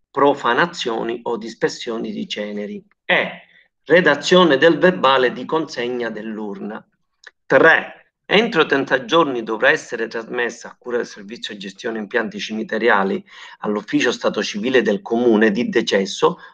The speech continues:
fotocopia del verbale per la raccolta dei dati da inoltrare periodicamente ai fini statistici e finanziari.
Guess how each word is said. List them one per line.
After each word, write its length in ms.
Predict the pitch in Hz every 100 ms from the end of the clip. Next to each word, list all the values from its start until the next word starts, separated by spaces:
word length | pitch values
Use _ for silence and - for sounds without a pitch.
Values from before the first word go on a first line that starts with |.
| _
fotocopia 680 | - - 135 185 180 123
del 180 | 113 127
verbale 580 | 170 190 196 196 196 175
per 160 | 175
la 140 | 170 175
raccolta 540 | 185 185 147 139 -
dei 140 | 151 -
dati 360 | 131 123 139
da 260 | 131 120 -
inoltrare 760 | 156 151 139 - 135 110 110 98
periodicamente 1080 | 156 147 123 - 143 175 120 107 95 110 - _ -
ai 120 | 156
fini 300 | 151 117 107
statistici 840 | - 165 - 110 - 110 - 101
e 220 | - 120 -
finanziari. 920 | _ 123 117 110 - 110 101 107 107